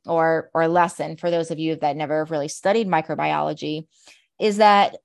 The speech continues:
essentially bacteria have circular D N A.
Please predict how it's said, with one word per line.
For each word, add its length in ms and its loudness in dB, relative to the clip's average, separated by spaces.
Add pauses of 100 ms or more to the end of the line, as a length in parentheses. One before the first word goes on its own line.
essentially 680 -2
bacteria 920 0 (640)
have 520 0
circular 640 -2
D 240 -6
N 120 -6
A. 240 -8